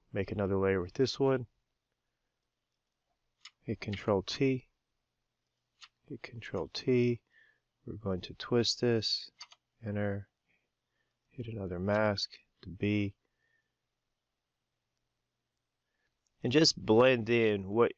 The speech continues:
how you want the edges to look like. Um, my intent is to have a very soft outside edge. That would be vi-, the vignette, um, of this.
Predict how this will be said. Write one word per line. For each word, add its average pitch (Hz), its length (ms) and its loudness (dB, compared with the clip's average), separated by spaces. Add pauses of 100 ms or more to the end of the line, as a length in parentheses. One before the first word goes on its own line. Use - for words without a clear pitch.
how 117 260 2
you 110 220 -2
want 104 280 -2
the - 180 -6
edges 98 520 -4 (340)
to - 140 -10
look 95 280 -4
like. - 320 -10 (560)
Um, 95 300 -12 (200)
my 120 180 4
intent 113 500 0
is 104 360 -4
to 101 160 -8
have 104 200 2
a 101 80 -2
very 98 200 2
soft 104 500 0 (640)
outside - 960 -4
edge. 113 500 0 (520)
That 80 100 -6
would 92 160 -4
be 98 140 0
vi-, 95 200 0
the 113 120 -6
vignette, 107 640 2
um, 90 400 -2 (2250)
of 101 140 -4
this. 104 500 2